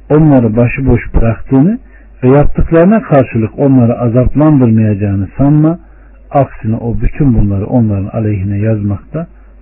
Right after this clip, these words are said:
saymaktadır." diyor. Zulmedenler derler ki, "Rabbimiz, bizi yakın bir müddete kadar tehir et." Davetine uyalım ve peygamberlerine tabi olalım. Biz daha önce de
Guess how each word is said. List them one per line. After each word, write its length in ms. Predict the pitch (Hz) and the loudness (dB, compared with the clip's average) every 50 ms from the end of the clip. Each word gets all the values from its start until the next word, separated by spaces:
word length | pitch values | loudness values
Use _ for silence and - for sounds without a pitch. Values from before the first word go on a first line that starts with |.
| - - - | -20 -10 -6
saymaktadır." 840 | 123 113 107 101 101 - - - 104 98 87 92 92 87 85 87 | -4 -4 -4 -4 -6 -8 -10 -10 -12 -10 -10 -10 -12 -12 -12 -14
diyor. 240 | 95 95 90 - - - - - - - - - - - - - - - - - - - - - - - - - - - - - - - - - - - - - - - | -14 -14 -14 -16 -18 -20 -20 -20 -18 -18 -18 -16 -18 -20 -20 -20 -20 -20 -20 -20 -20 -20 -20 -20 -20 -20 -20 -20 -20 -20 -20 -20 -20 -20 -20 -20 -20 -20 -20 -20 -18 -6
Zulmedenler 840 | - 165 220 233 214 196 165 147 156 - 143 143 139 131 127 120 113 | 0 2 4 4 4 4 4 4 2 2 4 4 4 4 2 2 2
derler 420 | 123 127 127 127 147 196 190 151 135 | 2 2 4 4 4 2 2 0 0
ki, 160 | - - 120 | -2 -2 0
"Rabbimiz, 480 | 135 147 147 127 127 117 113 117 - - - - - - - - - - - - - - - - - - | 2 0 0 0 0 2 2 2 0 -2 -6 -14 -20 -20 -20 -20 -20 -20 -20 -20 -20 -20 -20 -20 -6 -2
bizi 320 | 170 180 196 220 190 165 160 | 0 2 2 4 4 4 4
yakın 320 | 151 - - 214 202 185 | 2 2 2 4 4 4
bir 140 | 175 160 151 | 4 4 4
müddete 480 | 151 156 147 - - 156 147 - 170 | 2 2 0 -2 -2 -2 0 0 -2
kadar 340 | 160 - - 131 156 160 156 - | -2 -2 -2 0 2 0 0 0
tehir 300 | - - 151 151 165 160 | -2 -2 0 0 2 2
et." 160 | 127 101 - - - - - - - - - - - - - - - | 0 0 -4 -6 -14 -20 -20 -20 -20 -20 -20 -20 -20 -20 -12 -4 0
Davetine 520 | 123 127 123 120 123 123 - - 135 139 139 | 2 2 4 4 2 0 0 0 0 0 2
uyalım 500 | - 120 113 113 113 117 151 175 208 - - - - - - - - - - - | 0 0 0 2 2 2 2 0 -2 -4 -10 -18 -20 -20 -20 -20 -20 -8 -4 -4
ve 80 | 151 | -2
peygamberlerine 920 | 139 - - 160 151 143 147 139 139 131 127 123 120 120 123 120 131 185 208 | 0 2 2 2 4 2 2 2 4 4 4 2 2 2 2 0 0 -2 -4
tabi 400 | - - 165 170 175 175 175 185 | -4 -2 0 2 2 2 4 4
olalım. 400 | 180 156 135 117 104 98 92 90 - - - - - - - - - - | 4 4 4 2 0 -2 -6 -10 -14 -20 -20 -20 -20 -20 -20 -20 -8 -4
Biz 200 | 160 165 147 135 | -2 -2 0 0
daha 200 | 156 160 180 233 277 | 2 2 4 4 4
önce 300 | 262 226 175 147 143 127 | 4 4 4 2 2 2
de 120 | 131 127 | 2 0